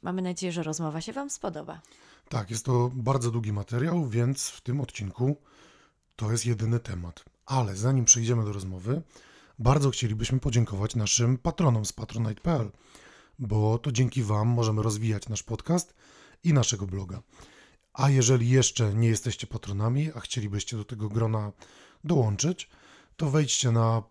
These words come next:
Speaker 2: w w w patronite p l i wyszukajcie Stosunkowo Bliski Wschód. Możecie zdecydować wtedy, czy nas jakąś kwotą wesprzeć.
Speaker 1: Dokładnie. Pamiętajcie o tym, że cały nasz projekt, cały Stosunkowo Bliski Wschód jest w całości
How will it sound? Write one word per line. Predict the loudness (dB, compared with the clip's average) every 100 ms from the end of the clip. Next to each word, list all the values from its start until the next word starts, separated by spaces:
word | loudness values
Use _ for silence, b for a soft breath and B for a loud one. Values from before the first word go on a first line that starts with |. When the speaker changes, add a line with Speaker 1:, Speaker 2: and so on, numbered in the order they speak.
| _ _
Speaker 2:
w | -2
w | 2 2 2
w |
patronite | 0 -4 -2 -4 -4
p | -2 0
l | 2 0 -6 B B B B B -4
i | -2 0
wyszukajcie | -2 -2 -2 -2 -2 -2 -4
Stosunkowo | -6 -4 -2 -2 -2
Bliski | -4 -6 -8
Wschód. | -4 0 0 2
Możecie | 0 0 -2 -4
zdecydować | -4 -6 -4 -4 -6
wtedy, | -8 -8 -6 -8 -12 B B B B
czy | -4
nas | -2 -2 -4
jakąś | -6 -6 -10
kwotą | -10 -12 -6 -4 -4 -6 b b b b
wesprzeć. | -4 -4 -6 -12 -12 -18 _ b b b b b b
Speaker 1:
Dokładnie. | -10 -4 -4 -2 -4
Pamiętajcie | -2 0 0 0 0 -2 -2
o | -2 -2
tym, | -2 -2
że | -2 -4
cały | -2 -2 0
nasz | -2 -4
projekt, | -6 -4 -4 -4 -6 -10 -14
cały | -4 -2 -2
Stosunkowo | -6 -8 -8 -6 -6 -6
Bliski | -6 -8 -10 -12
Wschód | -8 -6 -6 -8
jest | -10 -12
w | -14
całości | -8 -4 -4 -4 -6 -6 -8